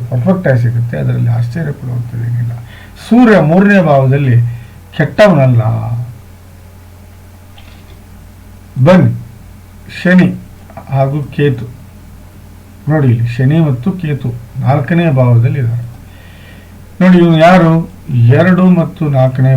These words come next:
ಭಾವದ ಸ್ವಾಮಿ. ಶನಿ ಮುಂದೆ ಕೇತು ನಾಟ ನಡೆಯಲ್ಲ, ಇದು ನಿಮ್ಗೆ ಗೊತ್ತಿರಬೇಕು. ಒಳ್ಳೆ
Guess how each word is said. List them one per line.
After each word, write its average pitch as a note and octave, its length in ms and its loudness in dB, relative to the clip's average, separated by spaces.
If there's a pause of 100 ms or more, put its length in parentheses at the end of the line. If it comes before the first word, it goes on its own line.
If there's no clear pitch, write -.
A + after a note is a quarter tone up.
ಭಾವದ A#2 300 0 (100)
ಸ್ವಾಮಿ. A#2 240 -10 (1120)
ಶನಿ F3+ 260 4
ಮುಂದೆ F3+ 240 4
ಕೇತು D#3 200 -2 (100)
ನಾಟ C3 120 0 (140)
ನಡೆಯಲ್ಲ, A#2+ 360 4
ಇದು A2+ 140 0
ನಿಮ್ಗೆ A2+ 240 2
ಗೊತ್ತಿರಬೇಕು. A#2+ 460 -4 (2750)
ಒಳ್ಳೆ B3+ 200 6